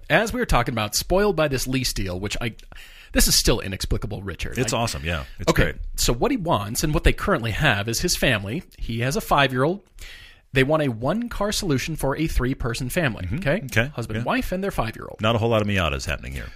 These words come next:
Speaker 1: No. In
Speaker 2: Yeah.
Speaker 1: this case, Miata is not the answer.
Speaker 2: Mi-, Mi-, it really
Speaker 1: <clears throat>
Speaker 2: isn't. Yeah.
Speaker 1: All right. So this twenty seventeen X three thirty-five I that they love is the perfect blend of performance, comfort, and practicality.
Speaker 2: Okay, yeah, I
Speaker 1: Said
Speaker 2: see it.
Speaker 1: even the infotainment system is perfect.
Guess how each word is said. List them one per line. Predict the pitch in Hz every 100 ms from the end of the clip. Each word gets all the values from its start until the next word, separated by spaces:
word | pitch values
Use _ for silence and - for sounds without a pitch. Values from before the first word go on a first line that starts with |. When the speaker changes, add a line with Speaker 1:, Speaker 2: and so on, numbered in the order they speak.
| - -
Speaker 1:
No. | - 101 80 - - -
In | -
Speaker 2:
Yeah. |
Speaker 1:
this | - -
case, | 170 170
Miata | - 98 110
is | 165 160
not | 196 -
the | 104
answer. | - 92
Speaker 2:
Mi-, | 92
Mi-, | 92 95
it | 92
really | 90 98 95
Speaker 1:
<clears throat> | 175
Speaker 2:
isn't. | 110 -
Yeah. | 80 69 - - -
Speaker 1:
All | 143
right. | 113 -
So | - 156 147 143 - - _ _ _ - -
this | 156 -
twenty | 208
seventeen | 233 214 180 151 139 - -
X | 156 - -
three | 160 139 147
thirty-five | 147 131 139 120
I | 113 107
that | 113 113
they | 147
love | 156 170 226 151 139
is | 143
the |
perfect | - - 139 - -
blend | 123 120 139
of | -
performance, | - - - 73 135 208 - - - - -
comfort, | - - 139 - -
and | 127 147
practicality. | - 98 - - 277 - - - - -
Speaker 2:
Okay, | 98 95
yeah, | 127 101
I | 117
Speaker 1:
Said | 110
Speaker 2:
see | -
it. | 98
Speaker 1:
even | 233 254
the | 254
infotainment | 190 196 220 180 180 190
system | - 139 127 139 -
is | 113 -
perfect. | - - 202 - - -